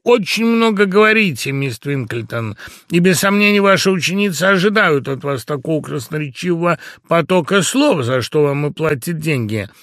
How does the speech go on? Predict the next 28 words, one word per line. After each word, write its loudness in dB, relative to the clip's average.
Но 4
я 2
не 0
плачу -2
вам -2
за -4
поток -8
слов -2
и 0
не 4
желаю 4
нисколько -2
им -2
пользоваться, -2
поэтому 0
повторяю -2
свой -2
вопрос». -6
Если -8
вы -14
говорите -10
о -10
вашем -10
плохом -12
здоровье, — -4
начала -6
мисс -6
Твинклтон, -10